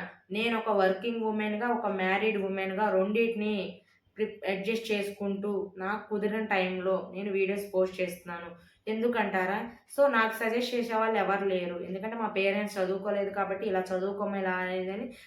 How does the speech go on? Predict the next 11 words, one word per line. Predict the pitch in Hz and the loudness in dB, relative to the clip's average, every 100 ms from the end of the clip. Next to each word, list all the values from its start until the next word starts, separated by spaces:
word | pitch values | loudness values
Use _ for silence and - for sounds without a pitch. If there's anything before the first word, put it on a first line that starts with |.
| - | -10
చెప్పేవాళ్ళు | 220 - 214 208 208 | -6 -2 0 2 4
లేరు | 196 196 208 | 4 2 2
కాబట్టి | 214 202 208 | 0 0 0
నేను | 240 240 | 2 0
ఇలా | 220 220 | 4 2
వీడియో | 220 233 254 | 2 0 0
చూస్తూ | 247 233 226 247 | 0 -4 -2 0
మోటివేట్ | 240 220 233 226 220 | 2 0 0 -2 0
అయ్యి | 220 220 | -2 -2
చదువుకున్నాను | 190 196 208 214 202 | -4 -4 -2 -2 -2
కాబట్టి, | 185 175 180 190 - | -2 0 2 0 0